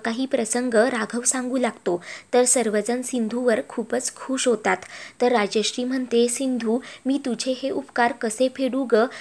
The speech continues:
कारण तू स्वतःचा जीव धोक्यात घालून माझ्या मुलाचा जीव वाचवलास."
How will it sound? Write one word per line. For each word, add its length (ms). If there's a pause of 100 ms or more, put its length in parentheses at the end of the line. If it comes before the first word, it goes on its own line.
(140)
कारण 380
तू 80
स्वतःचा 640
जीव 220
धोक्यात 520
घालून 340 (280)
माझ्या 360
मुलाचा 480
जीव 280
वाचवलास." 720